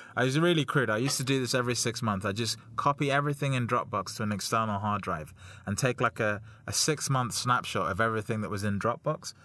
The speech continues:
for this exact reason, in the event that I, I changed something or deleted something ages ago, like photos or videos that I needed a backup of. Um, so I've got all the backups. I just need to go back in and just, uh,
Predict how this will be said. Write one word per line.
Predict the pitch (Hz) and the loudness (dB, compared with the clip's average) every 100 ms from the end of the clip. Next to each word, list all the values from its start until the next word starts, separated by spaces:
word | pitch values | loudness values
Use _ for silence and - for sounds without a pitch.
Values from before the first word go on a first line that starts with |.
| - - | -20 -6
for | 120 | 0
this | 151 151 | 2 2
exact | 147 139 131 | 0 2 0
reason, | 127 127 110 104 | 0 0 0 0
in | 104 | 0
the | 113 | 0
event | 110 123 110 | 0 -2 -2
that | 117 - | -4 0
I, | 110 110 | 0 0
I | 104 | -4
changed | 104 147 135 127 | -2 -2 0 0
something | 127 117 120 | -2 -2 -2
or | 113 | -2
deleted | 101 113 123 120 110 | -2 -2 -2 -2 -2
something | 113 98 95 92 90 - - - | -2 -2 -2 -4 -4 -10 -20 -10
ages | 110 127 113 107 | -4 -2 -2 -2
ago, | 104 95 92 | -2 -2 0
like | 92 95 | 0 -2
photos | - 120 117 120 104 | 0 0 0 0 -2
or | 104 | -2
videos | 95 107 101 92 | -2 -2 0 -2
that | 90 | -2
I | 92 | 0
needed | 98 98 95 | 0 0 -2
a | 87 | -2
backup | 92 90 - 80 | -2 -4 -6 -6
of. | - - - - - - | -10 -12 -20 -20 -20 -10
Um, | - 98 98 | -2 0 0
so | 95 120 | 2 2
I've | 117 | 4
got | 151 | 2
all | 151 | 4
the | 139 | 2
backups. | 120 120 - 98 - | 4 2 2 -4 -2
I | 98 | -4
just | 98 | -2
need | 107 107 | -2 0
to | - | -2
go | 98 98 | 0 0
back | 90 92 95 | 0 -2 -2
in | 92 | 0
and | 92 | 0
just, | 90 85 - - | -2 -4 -6 -6
uh, | 92 87 85 | -4 -4 -6